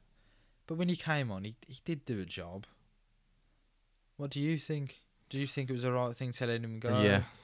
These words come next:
Speaker 1: <laughs> Oh, straight
Speaker 2: I
Speaker 1: away.
Speaker 2: think, to be honest, for me, he was very unimpressive every time he came on the pitch.
Speaker 1: Oh, right, okay.
Speaker 2: Yeah, I was just, I don't know.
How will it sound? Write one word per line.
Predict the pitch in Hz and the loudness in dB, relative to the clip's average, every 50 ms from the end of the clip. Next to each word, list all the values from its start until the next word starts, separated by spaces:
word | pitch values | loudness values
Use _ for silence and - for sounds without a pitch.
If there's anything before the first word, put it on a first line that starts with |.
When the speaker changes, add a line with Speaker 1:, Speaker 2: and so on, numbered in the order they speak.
| - - - | -14 -12 -10
Speaker 1:
<laughs> | - - - - - - - - - - - | -10 -10 -12 -14 -16 -18 -18 -20 -20 -20 -16
Oh, | - - - | -16 -14 -12
straight | - - - - - 85 80 82 82 104 | -10 -8 -6 -4 -2 -2 -2 -2 2 6
Speaker 2:
I | 123 139 143 143 | 8 8 8 8
Speaker 1:
away. | 139 | 6
Speaker 2:
think, | 113 107 120 110 101 98 95 - - - - - - - | 4 4 2 2 2 2 -2 -4 -6 -16 -16 -14 -12 -6
to | - 110 | -4 0
be | 104 107 | 2 4
honest, | 104 101 98 95 90 87 - - - _ _ _ - | 4 6 6 4 2 2 -2 -6 -14 _ _ _ 0
for | - 120 | 2 4
me, | 110 110 107 98 92 | 6 6 6 6 4
he | 90 98 95 | 4 2 2
was | 95 95 95 92 | 2 2 2 0
very | 90 101 101 98 95 92 95 | 2 2 4 4 6 6 4
unimpressive | 95 92 92 90 - - 104 98 - - - 98 95 | 4 4 2 0 2 4 2 2 2 2 0 2 4
every | 95 92 92 95 | 4 4 2 0
time | - - 95 92 | 0 2 2 2
he | 92 | 2
came | 90 - 92 92 90 | 2 2 2 2 4
on | 90 90 | 2 0
the | 92 | 0
pitch. | - - 98 98 - - - - - 120 | 0 2 0 0 0 -2 -10 -10 -8 -6
Speaker 1:
Oh, | 110 104 | -6 -6
right, | 98 92 87 90 92 101 | -6 -6 -8 -8 -10 -12
okay. | - - 95 95 98 101 - - _ _ - | -12 -12 -12 -12 -12 -14 -16 -20 _ _ 2
Speaker 2:
Yeah, | 113 107 104 101 95 | 4 6 8 8 8
I | 95 117 117 | 8 8 6
was | 113 110 104 | 6 4 2
just, | - - 104 98 - - - - - _ _ _ - | 0 0 -2 -2 -4 -6 -12 -16 -20 _ _ _ 2
I | 107 107 | 2 2
don't | 95 101 95 | 4 4 2
know. | 92 92 | 2 2